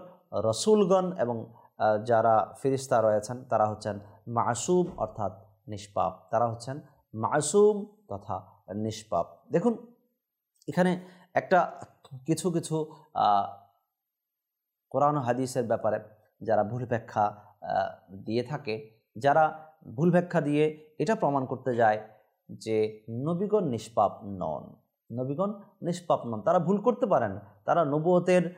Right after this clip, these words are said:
আ, দাওয়াত দিতে গিয়ে অনেক সময় ভুল করে ফেলেন, আল্লাহ তাআলা তাদের গুনাহকে মাফ করে দেন, নাউযুবিল্লাহি মিন যালিক। যেমন তারা ইব্রাহিম আলাইহিস সালাতু ওয়াস সালামের একটি কথাকে তারা তাদের দলিল হিসেবে পেশ করেন যে ইব্রাহিম আলাইহিস সালাতু ওয়াস সালাম যখন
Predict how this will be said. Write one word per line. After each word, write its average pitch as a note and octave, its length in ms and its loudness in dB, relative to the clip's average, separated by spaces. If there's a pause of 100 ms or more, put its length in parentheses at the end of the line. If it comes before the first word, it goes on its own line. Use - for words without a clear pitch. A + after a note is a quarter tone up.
(160)
আ, A2+ 400 4 (280)
দাওয়াত C#3 440 4
দিতে E3 220 -2
গিয়ে E3 120 0
অনেক D#3+ 200 2
সময় D#3 260 -2
ভুল F#3 360 -2
করে A3 200 4
ফেলেন, E3+ 340 2
আল্লাহ B2 260 4
তাআলা A#2+ 200 0
তাদের B2 200 0
গুনাহকে C3 500 -4 (260)
মাফ G#2+ 180 0
করে A2+ 240 -4
দেন, G#2+ 120 -2
নাউযুবিল্লাহি G#2+ 640 -2
মিন A2 160 -4
যালিক। D#3+ 240 2 (300)
যেমন F#3+ 240 2
তারা G3+ 180 4
ইব্রাহিম F#3 320 0
আলাইহিস F3+ 200 0
সালাতু E3+ 220 4
ওয়াস E3 120 -2
সালামের E3 320 2
একটি B2+ 320 -6
কথাকে B2+ 540 0 (200)
তারা C3+ 180 4
তাদের B2+ 320 2
দলিল F3 260 4
হিসেবে D#3+ 300 2
পেশ A#2+ 180 0
করেন A#2+ 240 2 (440)
যে C#3 440 0 (540)
ইব্রাহিম E3+ 300 0
আলাইহিস E3 280 0
সালাতু C#3+ 300 2
ওয়াস B2+ 160 -2
সালাম B2 600 4 (240)
যখন D#3+ 440 0